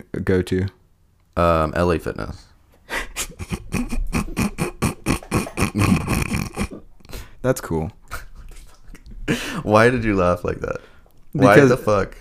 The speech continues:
Speaker 1: I, because
Speaker 2: What?
Speaker 1: I had a L A Fitness membership for a short while.
Speaker 2: Yeah, it's the, it's literally the best gym.
Speaker 1: It's bougie. It's bougie,
Speaker 2: Not
Speaker 1: man.
Speaker 2: really, no.
Speaker 1: It's where all the fine bitches were at.
Speaker 2: Oh, that's
Speaker 1: All the,
Speaker 2: a, that's
Speaker 1: all the
Speaker 2: the
Speaker 1: soccer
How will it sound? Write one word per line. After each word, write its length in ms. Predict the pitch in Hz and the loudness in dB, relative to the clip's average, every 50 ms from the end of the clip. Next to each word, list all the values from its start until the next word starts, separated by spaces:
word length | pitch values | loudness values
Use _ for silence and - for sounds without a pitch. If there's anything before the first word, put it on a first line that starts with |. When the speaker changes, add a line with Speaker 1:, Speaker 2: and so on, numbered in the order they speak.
| - | 4
Speaker 1:
I, 80 | - 123 | 4 4
because 560 | 135 135 120 - - 117 123 120 113 117 107 110 | 4 2 -2 -2 2 6 8 10 10 10 10 10
Speaker 2:
What? 120 | 117 120 | 10 10
Speaker 1:
I 40 | 120 | 10
had 240 | 123 123 120 127 120 | 10 8 8 8 10
a 240 | 117 107 101 98 76 | 10 8 8 8 6
L 180 | 95 101 98 | 6 6 6
A 80 | 95 92 | 6 4
Fitness 460 | - - 98 90 - 92 92 90 - | 4 2 0 0 0 0 -2 0 0
membership 640 | 101 95 92 92 92 90 - - 92 87 - - | 0 2 2 2 2 2 0 0 -2 -2 -2 -6
for 280 | - - - 92 92 90 | -8 -4 -2 0 2 2
a 40 | 87 | 0
short 340 | - - 95 92 90 - - | 0 0 0 0 0 0 -2
while. 480 | - 80 80 78 - 60 71 95 104 - _ - - - - - - - - _ _ - - - | -4 -4 -4 -4 -4 -4 -4 -6 -8 -10 _ -20 -20 -20 -20 -20 -20 -20 -20 _ _ -16 -8 -4
Speaker 2:
Yeah, 280 | 113 107 95 - - 90 - - | -2 -2 0 -2 -4 -8 -6 -4
it's 160 | - 104 - - 98 | -4 -4 -4 -4 -2
the, 100 | 87 107 | -2 -2
it's 280 | - 104 107 - - | 0 -2 -4 -4 0
literally 360 | 104 107 107 107 110 110 104 95 | 2 2 4 4 4 2 2 0
the 100 | 82 - | 0 0
best 260 | - 87 85 - - | 0 0 0 -2 -4
gym. 320 | - 87 78 71 65 58 - | -4 -4 -4 -4 -2 0 2
Speaker 1:
It's 160 | 110 104 - | 2 2 2
bougie. 580 | - - 107 117 131 113 90 87 80 78 95 - - - _ _ _ _ _ - - | 2 4 6 6 6 6 4 2 0 -2 -4 -6 -10 -20 _ _ _ _ _ -18 -14
It's 140 | - - - | -12 -12 -8
bougie, 360 | - - 95 98 101 101 95 | -2 2 2 4 4 4 2
Speaker 2:
Not 180 | 90 90 87 87 | 2 2 2 2
Speaker 1:
man. 40 | 90 87 90 104 | 0 0 -2 -4
Speaker 2:
really, 180 | 117 - - | -6 -6 -10
no. 340 | - - - - - - - - - - - - - - - - | -10 -12 -12 -12 -14 -14 -14 -14 -16 -18 -20 -20 -20 -20 -14 -8
Speaker 1:
It's 280 | - 85 87 104 - - | -4 0 0 0 2 2
where 140 | 147 147 156 | 2 4 6
all 120 | 160 160 | 4 4
the 80 | 156 147 | 2 2
fine 340 | - 156 156 165 165 156 | 2 2 2 2 2 4
bitches 340 | 135 127 120 - - 117 110 | 4 4 4 4 2 0 2
were 160 | 117 113 113 | 4 4 6
at. 240 | 117 117 117 - - - - - | 6 4 4 2 -2 -2 4 10
Speaker 2:
Oh, 460 | 123 113 101 95 87 76 71 73 - - - | 12 12 12 12 10 8 4 0 -4 -2 4
that's 260 | - 98 107 117 120 | 6 8 8 8 8
Speaker 1:
All 60 | 107 | 6
the, 60 | 85 92 | 8 10
Speaker 2:
a, 20 | |
that's 200 | 104 95 104 131 | 10 10 10 10
Speaker 1:
all 60 | 123 | 10
the 0 | |
Speaker 2:
the 60 | 117 95 | 8 8
Speaker 1:
soccer 240 | - 123 127 156 | 8 8 8 10